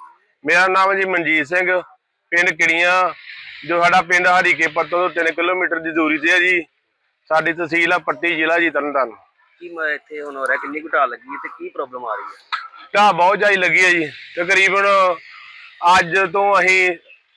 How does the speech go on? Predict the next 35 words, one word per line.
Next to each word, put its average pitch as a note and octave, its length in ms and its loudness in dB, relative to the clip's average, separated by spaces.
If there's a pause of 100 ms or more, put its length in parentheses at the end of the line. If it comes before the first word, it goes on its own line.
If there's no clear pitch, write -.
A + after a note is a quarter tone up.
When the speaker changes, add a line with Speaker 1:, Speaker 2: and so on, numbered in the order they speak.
(160)
Speaker 1:
ਅੱਠ F#3+ 220 -2
ਦਿਨ G3 280 2
ਪਹਿਲਾਂ G3 340 2
ਤੋਂ F#3+ 120 0
ਢਾਹ G3 240 6
ਲੱਗੀ D3 280 2
ਹੈ F#3+ 60 6
ਜੀ। E3+ 260 2 (580)
ਅੱਠ G3 60 2
ਦਿਨ G3+ 220 2
ਹੋ G#3 80 2
ਗਏ F3+ 120 2
ਢਾਹ F#3+ 240 4
ਲੱਗੀ D#3+ 260 2
ਨੂੰ। F3 320 0 (420)
ਸਾਡੇ F#3 380 4
ਜਿੰਨੇ F3+ 280 2
ਵੀ G#3 80 4
ਨੌਜਵਾਨ F3 520 2
ਵੀਰ F#3 240 2
ਆ, E3 240 4 (380)
ਬਹੁਤ G3+ 240 4
ਮਿਹਨਤ G#3 320 2
ਕਰ F#3+ 220 2
ਰਹੇ F#3 200 6
ਆ, F#3 160 6 (380)
ਪਰ F#3+ 400 6
ਜਿਹੜੀ F#3 220 2
ਮਿਹਨਤ F#3 380 2
ਆ F#3+ 140 4
ਸਾਡੀ F3 340 2
ਜਾਈ D#3+ 220 2
ਜਾਂਦੀ C#3 400 0
ਹੈ C3 60 -8
ਜੀ। A#2 120 -18